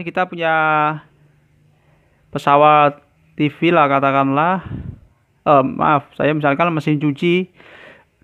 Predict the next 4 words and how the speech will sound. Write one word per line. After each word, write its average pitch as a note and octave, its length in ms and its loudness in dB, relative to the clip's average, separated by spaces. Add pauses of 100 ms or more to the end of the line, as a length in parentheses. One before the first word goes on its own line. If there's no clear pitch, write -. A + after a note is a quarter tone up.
dayanya C#3 560 4
seribu D3 800 0
watt. C#3+ 320 2 (640)
Namun, G#3 640 0